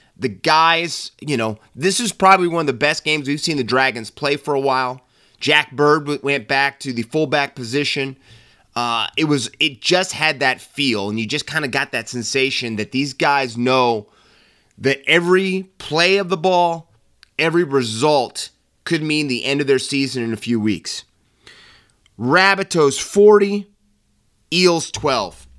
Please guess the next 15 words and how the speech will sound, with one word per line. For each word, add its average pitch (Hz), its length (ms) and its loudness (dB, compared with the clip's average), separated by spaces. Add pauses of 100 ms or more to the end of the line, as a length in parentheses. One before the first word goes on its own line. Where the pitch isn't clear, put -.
(340)
We're 156 120 -2
gonna 202 140 2
go 190 240 4
into 202 260 0
this 147 180 -4
debacle 147 580 0
that 127 160 -2
is 127 280 -2
the 120 200 -2
Parramatta 131 600 -2
Eels. 120 460 -6
Again, 113 320 -6
sorry, 120 320 -4
Dom. 117 380 -6 (300)
Uh, 135 420 -2